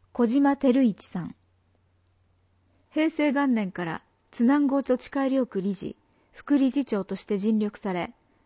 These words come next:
平成十四年から平成二十五年まで津南郷土地改良区理事長を務め、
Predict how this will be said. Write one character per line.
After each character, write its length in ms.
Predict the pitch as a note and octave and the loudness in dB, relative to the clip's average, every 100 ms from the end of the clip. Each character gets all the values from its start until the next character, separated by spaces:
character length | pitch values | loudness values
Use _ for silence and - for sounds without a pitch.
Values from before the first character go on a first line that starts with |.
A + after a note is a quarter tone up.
| _ _ _ | _ _ _
平 200 | - D4+ | 0 2
成 200 | D4+ D#4+ | 2 2
十 200 | B3 C#4+ | 2 2
四 120 | C#4 G#3+ | 2 0
年 220 | G3 F#3 | -2 -6
か 140 | F#3 | -6
ら 200 | F3+ - _ | -6 -6 _
平 240 | - C4+ C#4 | 0 2 2
成 200 | C4+ C4+ | 2 4
二 160 | C4 | 4
十 200 | A#3 G#3+ | 2 0
五 100 | F3+ | -2
年 240 | G3+ A#3+ A3 | 0 2 2
ま 100 | A3 | -2
で 200 | E3 - _ _ _ _ - | -4 -10 _ _ _ _ -2
津 100 | B3+ | 4
南 260 | C#4 D4 | 4 4
郷 160 | C4 C4+ | 2 0
土 120 | C4 | -2
地 140 | - | -6
改 220 | - C4+ B3+ | -4 0 2
良 140 | B3 | 0
区 220 | - F3+ | 0 -4
理 160 | F#3+ A#3+ | 0 2
事 140 | D#4 | 2
長 260 | D4+ A#3+ G3 | 0 -2 -2
を 80 | F3+ | -4
務 280 | - G3+ F3 | -6 -8 -6
め、 140 | - | -10